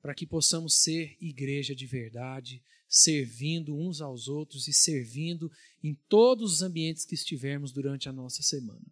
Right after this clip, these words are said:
Pai. Que o Senhor nos traga mais à noite com muita alegria, com disposição para cultuarmos juntos ao Senhor,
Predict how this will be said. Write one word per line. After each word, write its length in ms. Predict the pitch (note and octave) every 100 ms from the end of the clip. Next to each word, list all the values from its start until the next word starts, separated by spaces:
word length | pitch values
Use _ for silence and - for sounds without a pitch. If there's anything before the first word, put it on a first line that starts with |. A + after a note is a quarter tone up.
| _
Pai. 100 | _ _ _ _ _ _
Que 80 | -
o 20 |
Senhor 200 | - F3
nos 160 | D#3+ -
traga 280 | D#3+ D#3+ D3+
mais 240 | D3 C#3+
à 80 | C#3
noite 400 | C3 D3+ D#3+ D#3
com 120 | D3
muita 240 | D#3 F3
alegria, 760 | D#3+ D#3 B2 C#3 D#3+ E3+ E3 E3 _ - _ _
com 180 | - D3
disposição 680 | - - F3 C#3 - E3
para 160 | D#3 D3+
cultuarmos 800 | - G#3+ B3+ - E3+ F3 F3+ D#3
juntos 500 | B2+ D3+ G3+ G3+ D3+
ao 140 | E3
Senhor, 600 | E3 E3 C#3 B2 C3 D3